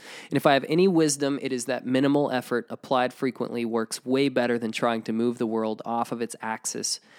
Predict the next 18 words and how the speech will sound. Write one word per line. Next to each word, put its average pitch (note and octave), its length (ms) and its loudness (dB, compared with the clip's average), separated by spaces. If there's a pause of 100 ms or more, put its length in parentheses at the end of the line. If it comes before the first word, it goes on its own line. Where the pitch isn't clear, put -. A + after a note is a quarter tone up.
(200)
whenever C#3 240 2
you C3+ 120 4
feel C3+ 300 2
the A#2+ 80 -2
need A#2+ 220 -2
to - 40 -6
start A2+ 320 -2
a A2 40 -2
new A2 140 -4
project. - 720 -8 (500)
We B2 160 -2
only C3+ 240 2
have B2 180 -4
so B2+ 220 -2
much A#2+ 220 -4
energy A2 360 -6
after - 400 -10
all. - 240 -14